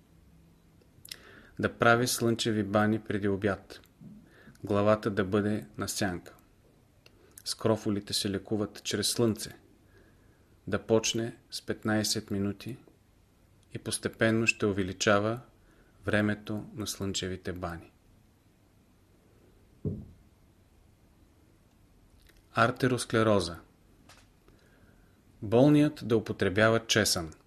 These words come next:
няколко скилитки да се счукат,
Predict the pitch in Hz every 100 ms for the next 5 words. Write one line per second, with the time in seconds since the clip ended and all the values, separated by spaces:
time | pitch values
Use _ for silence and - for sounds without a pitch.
0 | - - 104 110 110 - 101 - 104 95
1 | - - 104 101 98 - - - 113 -
2 | -